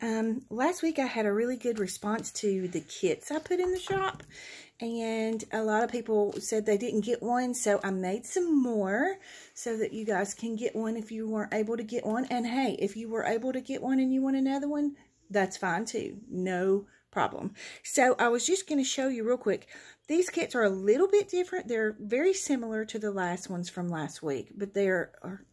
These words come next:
maybe it was this week when I released them. I can't remember. Y'all get lost in my days working from home all the time. So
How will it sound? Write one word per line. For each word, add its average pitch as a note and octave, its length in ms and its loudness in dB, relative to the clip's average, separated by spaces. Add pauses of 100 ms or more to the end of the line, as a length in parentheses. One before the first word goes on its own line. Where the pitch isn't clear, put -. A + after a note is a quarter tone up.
maybe G#3+ 300 -4
it - 80 -6
was G3 140 -4
this E3+ 260 -6
week - 180 -8
when - 120 -6
I G2 100 -2
released B1 300 -8
them. - 100 -16
I F#3+ 160 4
can't F#3+ 240 -6
remember. G#3 420 0 (280)
Y'all G#3 280 6
get G3 220 0
lost F3 300 -2
in E3+ 60 -4
my E3 100 -4
days D#3+ 340 -2
working E3+ 260 -6
from E3+ 140 -8
home E3 160 -6
all D3 160 -6
the - 80 -8
time. B2 260 -8
So C3+ 240 -2